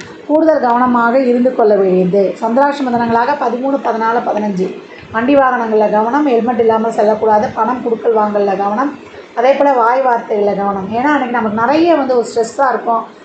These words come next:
ஒரு கோபம் இதெல்லாம் இருக்கும். சந்திராஷ்டம தினங்களை உங்களை டெவலப் பண்ண பண்ணிக்கோங்க. உங்களோட கல்வி, உங்களுடைய தேடுதல், உங்களுடைய வாழ்க்கைக்கான முன்னேற்றத்துக்கான தேடுதல், அதில் ஆராய்ச்சி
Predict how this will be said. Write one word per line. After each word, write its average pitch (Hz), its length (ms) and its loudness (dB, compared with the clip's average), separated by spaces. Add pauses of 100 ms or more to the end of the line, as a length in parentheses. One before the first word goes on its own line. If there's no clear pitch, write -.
(100)
ஒரு 220 140 0
கோபம் 277 420 4
இதெல்லாம் 233 380 4
இருக்கும். 220 220 -2
சந்திராஷ்டம 247 540 0
தினங்களை 240 320 2 (500)
உங்களை 269 320 4
டெவலப் 294 420 2
பண்ண 247 160 0
பண்ணிக்கோங்க. 196 480 -4
உங்களோட 196 400 2
கல்வி, 254 440 0 (200)
உங்களுடைய 208 400 2
தேடுதல், 247 500 2 (380)
உங்களுடைய 214 420 2
வாழ்க்கைக்கான 233 640 2
முன்னேற்றத்துக்கான 233 640 -2
தேடுதல், 233 360 4
அதில் 247 300 4
ஆராய்ச்சி 269 560 2